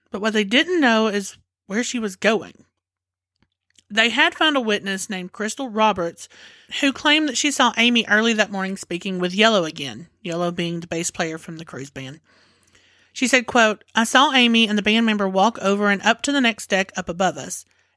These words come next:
and about ten minutes later, he came walking around by himself." Brad, Amy's brother, had also noticed Yellow flirting with Amy the night before. He said, quote,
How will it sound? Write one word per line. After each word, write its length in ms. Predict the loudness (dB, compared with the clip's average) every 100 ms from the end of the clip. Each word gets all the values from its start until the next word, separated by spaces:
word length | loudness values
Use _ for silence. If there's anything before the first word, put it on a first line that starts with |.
| -2
and 80 | 0
about 180 | 0
ten 240 | 0 -2 0
minutes 280 | 0 0 0
later, 300 | 0 0 -2
he 180 | -2
came 180 | 2 4
walking 300 | 4 2 2
around 260 | 2 2 2
by 160 | -2
himself." 580 | -4 -6 -6 -8 -12 -20 _ _ _ _ _ _ _ _ _ _ _ _ _ _
Brad, 320 | 4 6 4 2
Amy's 280 | 2 2
brother, 400 | 2 2 2 0
had 200 | -2 -2
also 280 | 2 2 4
noticed 280 | 2 2 2
Yellow 220 | 2 2
flirting 420 | 2 2 2 -4 -8
with 160 | -8 -6
Amy 240 | -4 -4
the 120 | -6
night 160 | -8 -12
before. 440 | -14 -14 -14 -16 -20 -20 -20 -20 -20 _ _ -2
He 140 | 0
said, 220 | 2 2
quote, 360 | 4 4 2